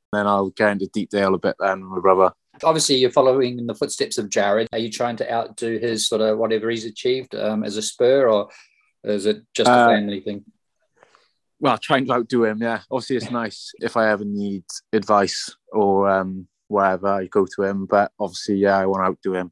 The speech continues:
Speaker 1: and be better. <laughs>
Speaker 2: Well, uh, if you play the next with, with Singapore, Vancouver, you'll be up to four tournaments then, won't you?
Speaker 1: Yeah.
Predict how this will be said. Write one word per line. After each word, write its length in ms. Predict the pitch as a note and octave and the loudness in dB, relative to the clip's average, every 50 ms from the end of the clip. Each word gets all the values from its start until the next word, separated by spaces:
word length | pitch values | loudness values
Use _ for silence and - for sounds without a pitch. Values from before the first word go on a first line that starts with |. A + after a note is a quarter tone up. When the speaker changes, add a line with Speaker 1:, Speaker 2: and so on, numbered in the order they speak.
| _ - | _ -12
Speaker 1:
and 100 | G2 F2+ | -6 -2
be 100 | G2 F#2+ | -2 0
better. 340 | - G2 F#2+ - G2 F#2+ - _ - - - - - | 2 2 2 2 0 -4 -6 _ -16 -20 -18 -16 -16
<laughs> 100 | - - - - - - - - - - - F#3+ | -16 -16 -18 -20 -20 -20 -20 -20 -20 -4 2 4
Speaker 2:
Well, 340 | F3+ E3+ E3+ E3 D#3+ D#3+ | 6 6 8 8 6 6
uh, 140 | D#3 D3+ - - - | 4 2 0 -4 -8
if 160 | - C#3 B2+ | -6 -4 -4
you 100 | D#3 - | -2 2
play 160 | - F3 F3 | 4 6 6
the 60 | D#3 | 6
next 300 | C#3+ - - - - - - | 6 2 0 -2 -6 -10 -10
with, 140 | - C3+ - C3 C3 A2 | -10 -10 -8 -10 -10 -8
with 120 | A#2+ A#2+ G#2+ | -6 -2 0
Singapore, 460 | - D#3+ C#3 B2+ G#2+ - - B2+ A#2 | 2 2 2 0 0 4 4 4 4
Vancouver, 400 | - A#2+ A#2 G#2+ - C3 A#2+ A2 | 4 2 0 2 4 4 4 4
you'll 140 | A2 A#2 A#2 | 4 2 4
be 100 | B2 A#2+ | 4 2
up 100 | A#2+ - | 2 0
to 120 | - G#2+ - _ _ _ | -6 -12 -12 _ _ _
four 200 | - C#3+ D3 C#3+ | 2 2 2 2
tournaments 420 | C#3+ - A#2+ G#2 G2 G2+ G2+ - | 2 0 -2 -2 -4 -6 -10 -8
then, 120 | - A#2 A#2 | -8 -8 -8
won't 120 | B2+ B2+ | -6 -6
you? 140 | A#2 G#2 G2+ - _ _ _ _ _ _ _ _ _ _ _ _ | -6 -6 -6 -8 _ _ _ _ _ _ _ _ _ _ _ _
Speaker 1:
Yeah. 180 | A#2 A#2+ G#2+ | 4 4 4